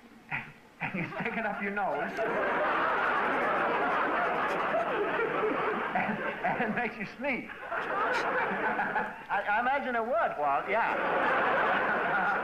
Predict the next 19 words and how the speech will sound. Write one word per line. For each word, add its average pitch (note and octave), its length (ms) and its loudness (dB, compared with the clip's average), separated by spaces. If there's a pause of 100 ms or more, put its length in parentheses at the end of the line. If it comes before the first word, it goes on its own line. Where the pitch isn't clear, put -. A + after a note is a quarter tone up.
(960)
<laughs> - 80 -8
Go-, G3+ 240 0 (180)
goes G#3+ 260 -2
over A#3+ 180 2
very B3 240 2
big B3+ 240 -2
there, B3+ 180 0
does B3 180 2
it? B3+ 120 0 (300)
Uh, F#3+ 180 2 (440)
yeah, G#3 100 0 (100)
goldenrod A#3 600 2
seems G#3+ 200 -2
to G3 80 -4
do G#3 160 0
it G#3 60 2
over G3 200 2
here, G#3 260 0
Walt. D#3+ 260 2